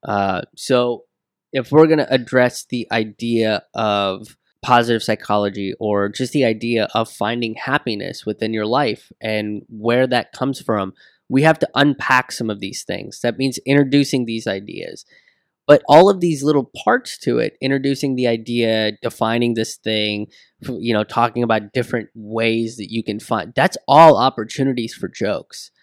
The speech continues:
That's all opportunities where, and, you know, it's stuff that I learned, uh, from, from when I was talking about my parents, when I was talking about, you know,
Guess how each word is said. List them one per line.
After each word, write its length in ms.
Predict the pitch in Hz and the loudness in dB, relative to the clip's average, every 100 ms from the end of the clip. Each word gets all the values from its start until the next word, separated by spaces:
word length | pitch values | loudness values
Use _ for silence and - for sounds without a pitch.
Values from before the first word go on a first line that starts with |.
| _ _ | _ _
That's 180 | 127 139 - | -2 -2 4
all 240 | 143 165 - | 6 6 6
opportunities 800 | 143 139 120 147 147 131 117 - - _ _ _ | 4 4 0 0 0 0 -4 -8 -18 _ _ _
where, 600 | - 120 123 139 135 131 - 127 | -14 -4 6 8 8 6 0 -6
and, 280 | - 127 127 - _ _ _ _ _ _ _ | 0 2 2 -4 _ _ _ _ _ _ _
you 200 | - 147 | 0 6
know, 180 | 127 - | 6 6
it's 220 | 131 - | 0 0
stuff 320 | - 185 190 | 2 4 6
that 100 | 175 | 6
I 100 | 147 | 6
learned, 760 | 131 127 156 160 135 117 104 - _ _ _ _ _ _ _ _ | 4 2 4 4 2 0 -6 -14 _ _ _ _ _ _ _ _
uh, 320 | 120 110 107 | 6 6 6
from, 560 | - - 123 113 113 110 _ | 2 2 4 4 0 -8 _
from 300 | 127 120 117 | -4 -4 -6
when 160 | 127 120 | -4 0
I 80 | 117 | 0
was 400 | 110 151 190 - | 6 6 6 2
talking 320 | 131 110 107 | -2 -2 -2
about 240 | 98 - | -4 -6
my 160 | - 92 - | -8 -12 -12
parents, 460 | - 90 82 - - | -10 -8 -8 -14 -14
when 160 | - 120 | -4 -2
I 40 | 113 | 0
was 400 | 123 175 196 - | 4 4 4 -2
talking 320 | 120 - 107 | -8 -8 -10
about, 260 | 98 92 - _ _ | -6 -8 -10 _ _
you 160 | - 120 | -6 -2
know, 160 | 101 | -2